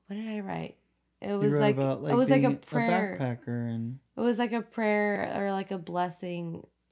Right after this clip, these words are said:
Speaker 1: to myself, like, for the next year.
Speaker 2: She was praying over the person. She, she was praying
Speaker 1: I don't
Speaker 2: over
Speaker 1: even remember
Speaker 2: herself
Speaker 1: now. <laughs>
Speaker 2: in, in what she believes the Lord wanted her
Speaker 1: Yeah.
Speaker 2: to,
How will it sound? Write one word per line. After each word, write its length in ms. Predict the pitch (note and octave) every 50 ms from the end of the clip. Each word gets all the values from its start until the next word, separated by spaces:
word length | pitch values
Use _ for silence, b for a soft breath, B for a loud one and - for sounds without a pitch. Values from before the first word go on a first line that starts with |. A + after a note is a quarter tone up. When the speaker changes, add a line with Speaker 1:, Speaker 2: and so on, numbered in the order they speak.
| _ _ -
Speaker 1:
to 160 | - - F#3
myself, 640 | F#3 F3+ F3 F3 E3 - - E3+ E3 E3 E3 D#3+ - _ -
like, 220 | E3 D#3+ D#3 -
for 120 | - -
the 100 | E3+ F3
next 360 | E3 E3 E3 E3 - - - -
year. 260 | E3 D#3+ D#3+ D#3+ D#3+
Speaker 2:
She 160 | D#3 E3+ F3+
was 180 | F3+ F#3 E3+ E3
praying 460 | - - - F3+ F3 F3 F3 E3+ E3+
over 280 | D#3 D3 D3 C#3+ C#3+ C#3+
the 100 | C#3 C3
person. 640 | - - D3 C#3+ C#3 - - C#3+ C3+ C3+ C3+ C3 - _ _ _ - - D#3
She, 380 | D#3+ - - F#3 F3+ F3 E3+ D#3+
she 180 | - - F#3
was 200 | F3+ E3+ D#3+ D3
praying 640 | - - - - E3 E3 E3 E3+ E3+ E3 E3 E3 E3 D#3+ b b b b b b b b b b b b -
Speaker 1:
I 40 |
don't 40 | D#3+ D#3+
Speaker 2:
over 20 | D#3 E3+
Speaker 1:
even 40 | E3+ D#3 E3+
remember 60 | E3+ D#3+ E3+
Speaker 2:
herself 320 | F3 F3 E3+ D#3 D3 C#3+ C#3
Speaker 1:
now. 260 | C#3+ D#3+ E3 F3+ E3+ - _
<laughs> 120 | _ _
Speaker 2:
in, 300 | - E3 D#3+ D#3 D#3 D3 -
in 220 | - D#3+ D#3 D#3 D#3
what 160 | D3+ D3 D3
she 160 | - - F3
believes 460 | E3+ D3 D3+ C#3+ C#3+ C#3 C#3 C3+ C3 C3+
the 60 | C3
Lord 280 | B2+ B2+ B2+ B2+ B2
wanted 320 | B2+ C3 B2 B2 B2 B2 B2
her 60 | G#3+
Speaker 1:
Yeah. 420 | A#3 B3+ C4+ - - B2+ - C4+ B3
Speaker 2:
to, 280 | G#3+ C#3 B2+ B2 B2